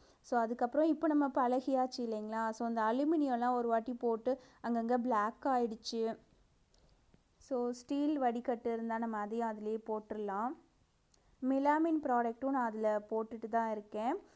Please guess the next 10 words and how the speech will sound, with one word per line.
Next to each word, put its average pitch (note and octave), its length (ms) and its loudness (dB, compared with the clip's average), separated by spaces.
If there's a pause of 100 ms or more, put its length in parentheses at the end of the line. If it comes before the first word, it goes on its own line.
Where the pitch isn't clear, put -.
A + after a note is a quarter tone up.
(140)
ரொம்ப A3+ 240 -2
நல்லா A#3 360 0
வருது. A3 440 0 (600)
So, C4 200 0
ம-, A#3+ 360 0
நம்ம A#3 240 0
நான்வெஜ் E4+ 680 4
சமைக்கும் C4+ 520 0
போதெல்லாம் B3 520 0
கூட B3 320 -2